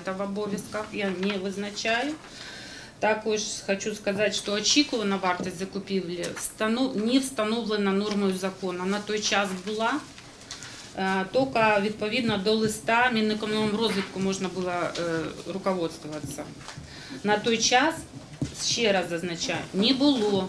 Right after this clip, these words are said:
законно, е, законом визначеної норми.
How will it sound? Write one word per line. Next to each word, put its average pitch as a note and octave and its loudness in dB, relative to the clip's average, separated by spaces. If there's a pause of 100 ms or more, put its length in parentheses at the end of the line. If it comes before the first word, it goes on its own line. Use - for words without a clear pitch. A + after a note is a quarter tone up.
(120)
законно, A3 -2
е, F#3 0
законом A#3 2
визначеної G#3+ 0
норми. E3 2